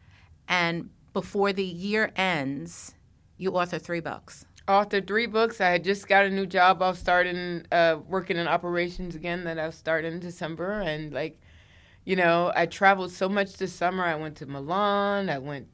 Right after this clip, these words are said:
Speaker 2: to London. I was in Florida visiting one of my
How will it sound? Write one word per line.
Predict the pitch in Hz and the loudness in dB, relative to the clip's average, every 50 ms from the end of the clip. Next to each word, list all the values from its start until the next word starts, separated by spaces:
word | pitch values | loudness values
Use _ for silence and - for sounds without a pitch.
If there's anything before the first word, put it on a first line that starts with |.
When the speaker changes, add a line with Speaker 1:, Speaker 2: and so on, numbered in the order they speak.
| - - | -14 -12
Speaker 2:
to | - 147 151 147 143 143 143 143 139 139 - - - - - - _ | -10 -8 -8 -6 -6 -6 -6 -8 -8 -10 -14 -20 -20 -20 -20 -18 _
London. | - 151 185 196 196 196 185 190 190 190 190 190 185 185 185 180 185 185 180 185 185 - - | -2 2 2 4 4 4 4 4 6 6 8 6 6 6 4 2 -2 -4 -6 -8 -10 -8 -4
I | - 147 143 143 143 | -2 -2 -2 -2 -4
was | 139 135 143 143 147 | -6 -8 -8 -8 -6
in | 151 143 143 | -8 -8 -8
Florida | - - 165 170 170 170 175 175 175 160 | -6 -2 2 2 4 4 4 4 2 2
visiting | 151 165 160 156 165 156 160 156 156 156 156 151 156 156 | 0 -4 -2 -2 -2 0 0 0 0 -2 -2 -4 -4 -4
one | 151 156 160 | -4 -4 -4
of | 156 151 151 | -4 -4 -4
my | 156 147 147 147 147 147 147 160 | -4 -4 -2 -2 -2 -4 -4 -6